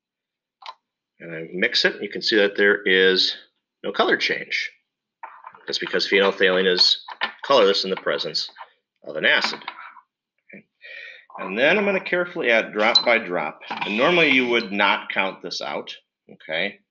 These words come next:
out loud. You'd count it in your head. So we're gonna count that out, okay?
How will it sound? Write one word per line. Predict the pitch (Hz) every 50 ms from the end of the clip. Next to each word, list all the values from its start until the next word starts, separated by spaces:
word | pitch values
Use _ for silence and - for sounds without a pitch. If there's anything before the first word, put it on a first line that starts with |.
| _ _ _ _ _ -
out | 87 90 82
loud. | 87 92 85 78 76
You'd | 90 92 -
count | - 90 85 85
it | 82
in | 78 78
your | 76 -
head. | - 151 - 98 208 220 - - - - - - - _
So | - - - 101
we're | 107
gonna | 107 104 104 -
count | - 98 90 87 -
that | - 82 -
out, | - - 76 _ _ - - - - _ _ _ _ - -
okay? | - 92